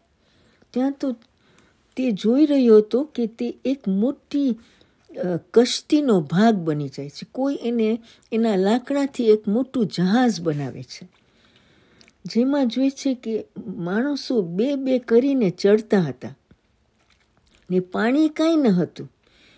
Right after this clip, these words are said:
અમુક જાનવરો પણ તે કશ્તીમાં સવાર થયા. ત્યાં તો જુએ છે કે એક બાજુથી એટલું ખૂબ પાણી નીકળ્યું,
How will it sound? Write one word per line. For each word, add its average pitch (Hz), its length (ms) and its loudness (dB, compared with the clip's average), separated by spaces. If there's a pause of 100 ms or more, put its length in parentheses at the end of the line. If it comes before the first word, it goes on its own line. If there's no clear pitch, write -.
(260)
અમુક 262 400 -2
જાનવરો 294 540 4
પણ 269 220 -2
તે 233 200 -4
કશ્તીમાં 220 600 -2
સવાર 170 360 -2
થયા. 131 380 -14 (1500)
ત્યાં 247 300 -2
તો 269 400 -4
જુએ 254 280 0
છે - 220 -6
કે 196 240 -6
એક 254 240 -4
બાજુથી 254 600 -6 (100)
એટલું - 460 -2
ખૂબ - 500 -2 (140)
પાણી 247 340 2
નીકળ્યું, 156 540 -2